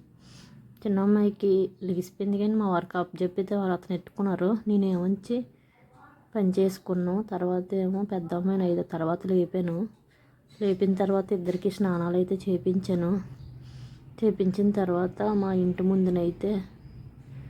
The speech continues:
భోగి మంటలు వేసామండి. ఇవి ఏముంచి ముగ్గులు చూపిస్తున్నాను, రాత్రే వేసుకున్నానని.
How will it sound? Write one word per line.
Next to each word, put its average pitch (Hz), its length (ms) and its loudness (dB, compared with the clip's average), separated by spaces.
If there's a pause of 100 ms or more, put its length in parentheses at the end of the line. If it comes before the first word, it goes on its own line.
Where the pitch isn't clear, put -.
(440)
భోగి 190 380 4
మంటలు 190 380 2
వేసామండి. 170 640 -2 (1800)
ఇవి 190 240 4
ఏముంచి 190 420 2 (140)
ముగ్గులు 175 440 4 (540)
చూపిస్తున్నాను, 190 800 -2
రాత్రే 160 380 0
వేసుకున్నానని. 170 800 -2